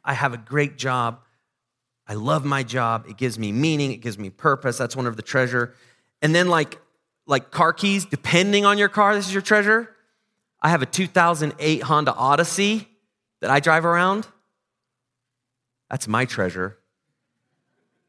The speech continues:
And I just roll up, like, my family's in, like, like, a little bit better car, and I, I'm in the van, and I just roll up to places like, "Yeah, I'm,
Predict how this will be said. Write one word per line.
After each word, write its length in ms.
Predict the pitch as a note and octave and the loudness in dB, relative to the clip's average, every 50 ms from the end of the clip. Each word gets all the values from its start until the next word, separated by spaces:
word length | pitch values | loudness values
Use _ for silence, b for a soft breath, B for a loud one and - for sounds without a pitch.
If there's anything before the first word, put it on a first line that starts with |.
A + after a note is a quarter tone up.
| _ _ _ _ _ _ | _ _ _ _ _ _
And 80 | - C3+ | -2 0
I 80 | C#3 | 0
just 160 | C#3+ C#3 A2+ G#2+ | 2 0 -2 0
roll 320 | A2+ C3 C3+ C#3+ C#3 C#3+ | 0 2 2 2 2 2
up, 420 | C#3 C#3+ C3+ - - - _ _ _ - | 2 2 2 -2 -6 -18 _ _ _ 0
like, 160 | C3 B2+ - - _ _ _ _ _ _ _ _ _ _ | 0 0 0 -4 _ _ _ _ _ _ _ _ _ _
my 160 | _ C3 C3 B2+ | _ -2 -2 -2
family's 420 | - - D#3 D#3+ E3 D3+ C#3 B2 | 0 -2 0 0 2 0 0 0
in, 140 | C3 B2+ B2 | -2 -4 -4
like, 220 | A2+ D#2 D#2 G2 | -6 -6 -8 -10
like, 140 | A#2 A2+ - | -12 -8 -6
a 40 | A#2+ | -4
little 180 | B2 C3+ C#3 | 0 0 0
bit 280 | C3 C3+ B2 - _ _ | 0 0 -2 -2 _ _
better 160 | C3 A#2+ B2 | 0 0 0
car, 340 | A#2+ - - D3+ C#3 C3+ C3 | -2 -2 -2 0 2 2 2
and 100 | B2 B2 | 2 0
I, 120 | C3 C3 - | -2 -2 0
I'm 200 | B2+ C3+ C#3 C#3 | 0 0 0 2
in 80 | C3+ | 0
the 60 | C3 B2 | -2 0
van, 280 | G#2+ C3+ C#3+ C#3+ C3+ | 0 0 0 2 0
and 100 | B2+ B2 | 2 0
I 60 | B2 | 0
just 200 | B2+ C3 B2 - | 0 0 -4 -4
roll 240 | B2 C#3 C#3+ C#3 C#3 | -2 0 0 2 0
up 140 | C3+ B2+ - | 0 -2 -2
to 60 | - | -10
places 340 | - - A#2+ A2 A2+ - - | -6 -4 -4 -2 -2 -4 -6
like, 160 | A2 G2 - | -6 -6 -4
"Yeah, 160 | - B2 B2 | -4 -4 -4
I'm, 140 | C3+ D3+ C#3 | -4 -4 -6